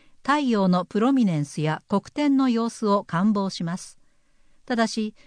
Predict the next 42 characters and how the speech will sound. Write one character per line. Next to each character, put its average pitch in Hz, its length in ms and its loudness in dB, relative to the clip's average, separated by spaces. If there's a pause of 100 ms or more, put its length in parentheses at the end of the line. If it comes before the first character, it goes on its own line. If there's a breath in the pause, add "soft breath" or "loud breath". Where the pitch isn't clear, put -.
(120 soft breath)
雨 285 140 0
天、 202 420 2
曇 208 300 2
天 240 260 2
時 180 140 -4
は 185 200 0 (120)
視 - 140 -10
聴 285 200 -4
覚 269 300 -4
室 - 200 -8
で 160 220 0
天 254 240 2
文 254 220 6
の 240 160 4
映 208 180 0
像 202 300 -2
を 196 80 -2
上 165 260 -2
映 156 140 -4
し 156 160 -10
ま 147 120 -6
す。 - 220 -14 (1040)
日 226 340 2
時、 139 200 -12 (500)
三 294 280 2
月 190 200 0
三 220 260 2
十 208 200 2
日 156 480 -4
土 175 240 2
曜、 208 320 -2 (400)
午 285 160 4
前 233 240 4
十 247 200 2
時 185 120 -2
三 196 240 0
十 190 120 -2
分 147 280 -4
か 151 160 -4
ら 165 240 -2
正 254 320 -2
午。 131 180 -6